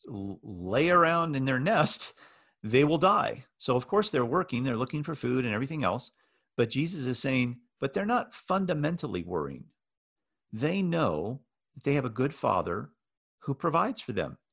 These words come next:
They get themselves out there and they know that that provision meets them at the point at which they are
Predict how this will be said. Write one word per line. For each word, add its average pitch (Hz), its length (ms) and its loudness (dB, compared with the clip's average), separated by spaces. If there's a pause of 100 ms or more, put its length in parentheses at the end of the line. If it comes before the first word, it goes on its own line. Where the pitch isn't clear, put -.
(280)
They 98 100 0
get 101 220 -2
themselves 160 400 -2
out 104 240 2
there 143 260 -2 (100)
and 113 140 -4
they 117 100 -2
know 117 300 2
that 135 240 -4
that 107 240 -2
provision 117 800 -4 (420)
meets 143 420 -2
them 117 400 -2 (500)
at 110 160 -2
the 123 80 -2
point 160 560 -2 (100)
at 123 260 -4
which 123 360 -2 (120)
they 104 260 0
are 98 400 2